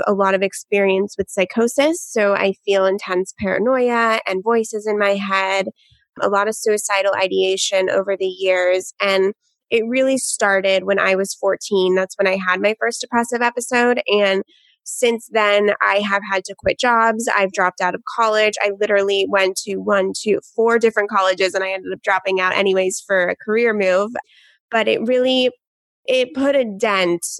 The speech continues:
on my life in the sense that I think people see me now, and I think people saw me then as a normal girl because I was so good at hiding it. I think that a lot of people think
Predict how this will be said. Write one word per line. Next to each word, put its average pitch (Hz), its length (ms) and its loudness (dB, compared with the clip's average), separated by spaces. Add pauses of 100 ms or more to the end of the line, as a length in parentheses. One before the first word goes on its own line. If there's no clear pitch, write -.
(100)
on 202 200 2
my 190 180 2
life 190 460 0
in 208 140 0
the 202 140 -2
sense 196 320 -4
that 202 100 -2
I 196 100 2
think 196 280 -4
people 208 260 0
see 202 220 -4
me 196 120 2
now, 190 340 2
and 220 140 -2
I 226 80 2
think 262 220 -4
people 247 240 -4
saw 233 240 -2
me 233 160 0
then 214 380 2 (800)
as 269 220 2
a 277 80 2
normal 214 500 2
girl 196 460 2
because 214 340 -6
I 202 180 -2
was 202 180 -2
so 208 420 0
good 196 440 0 (600)
at 220 120 0
hiding 208 480 0
it. 320 220 2
I 233 160 0
think 220 160 0
that 214 100 0
a 208 60 2
lot 196 220 0
of 202 40 -2
people 208 320 -2 (300)
think 208 240 2